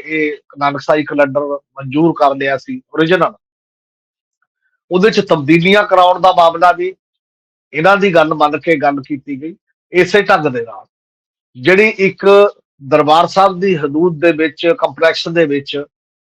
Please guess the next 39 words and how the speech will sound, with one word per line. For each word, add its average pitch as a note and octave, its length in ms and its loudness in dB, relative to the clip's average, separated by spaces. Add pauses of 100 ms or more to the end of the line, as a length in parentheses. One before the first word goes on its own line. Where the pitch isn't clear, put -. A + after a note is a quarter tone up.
(120)
ਇੱਕ F3 200 -2
ਸ਼ਹੀਦੀ F3 520 2
ਯਾਦਗਾਰ E3+ 520 4
ਬਣਾਉਣ E3+ 300 4
ਦੀ E3+ 180 2
ਗੱਲ D#3 200 2
ਉਹ D#3 220 4 (100)
ਆਈ, D#3+ 260 2
ਜਿਹੜੀ D#3+ 460 0 (580)
ਚੁਰਾਸੀ D#3+ 400 0
ਵਾਲੇ E3+ 260 4
ਘੱਲੂ D3+ 280 0
ਘਾਰੇ D#3 200 2
ਦੇ D3 120 2
ਮਾਮਲੇ C#3+ 340 0
ਦੇ C#3 80 -6
ਵਿੱਚ, C#3+ 240 -16 (200)
ਉਹ G3 140 4
ਵੀ A#3 240 0
ਇਹਨਾਂ G3 300 4
ਦੇ F#3+ 420 2 (140)
ਰਾਹੀਂ D#3 380 2
ਹੀ F#3 280 -2
ਸੁਖਬੀਰ D#3+ 400 -2
ਸਿੰਘ F#3 260 -4
ਬਾਦਲ D#3 280 2
ਉਹਨਾਂ E3+ 260 2
ਦੇ, D#3 180 -6 (440)
ਇਹਨਾਂ F3+ 180 2
ਦੇ F#3 140 2
ਦਬਾਅ D3+ 320 2
ਨਾਲ D#3 180 2
ਹੀ D#3+ 100 0
ਉਸ D3 180 -4
ਲੈਵਲ D3+ 300 0
ਦੇ D3 100 -2
ਉੱਤੇ D3+ 240 -2
ਗੱਲ C#3 280 -2
ਆਈ, D#3 160 -8